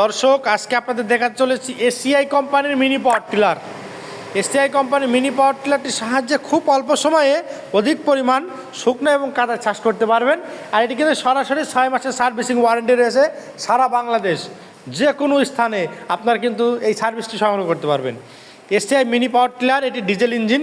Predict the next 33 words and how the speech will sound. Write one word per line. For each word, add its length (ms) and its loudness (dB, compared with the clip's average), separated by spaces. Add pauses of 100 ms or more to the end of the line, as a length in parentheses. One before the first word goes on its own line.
(100)
এছাড়া 240 0
আমাদের 220 -2
কাছে 200 -4
পেট্রোল 320 -2
ইঞ্জিন 240 0
রয়েছে। 220 2 (500)
ছয় 280 0
ঘোড়া, 200 4 (640)
দশ 120 4 (100)
ঘোড়া 160 4 (120)
এবং 120 0 (100)
বারো 220 0
ঘোড়া 140 4 (100)
ইঞ্জিন 260 -2
রয়েছে 240 2
আমাদের 260 -2
কাছে 220 -2
মিনি 200 2
পাওয়ার 180 2
টিলার 260 2
রয়েছে। 220 0 (540)
যারা 260 2
আমাদের 280 -4
কাছ 180 0
থেকে 220 0
এই 100 -2
পাওয়ার 200 4
টিলারটি 340 -2
সংক্রান্ত 360 -2 (120)
বিভিন্ন 240 2 (100)
মতামত 360 2 (420)
এবং 140 4 (120)
এই 60 2